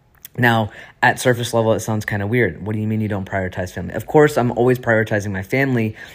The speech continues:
but not at the expense of my business. And that's usually what happens right now for most people during this time of the year,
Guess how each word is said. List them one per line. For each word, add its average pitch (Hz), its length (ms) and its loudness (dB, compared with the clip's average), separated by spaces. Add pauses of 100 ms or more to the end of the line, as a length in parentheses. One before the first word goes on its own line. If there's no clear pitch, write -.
(280)
but 120 160 6
not 135 220 6
at 139 100 2
the 123 120 2
expense 113 420 0
of 107 80 -6
my 98 120 -2
business. 117 680 0 (260)
And 117 160 -2
that's 110 220 0
usually 120 680 0
what 104 220 0
happens 107 560 -4
right 104 200 -2
now 101 360 -2
for 104 200 -6
most 104 380 -4
people 98 360 -4
during 101 480 -4
this 92 220 -6
time 104 540 -2
of 90 280 -8
the 95 60 -10
year, 117 460 4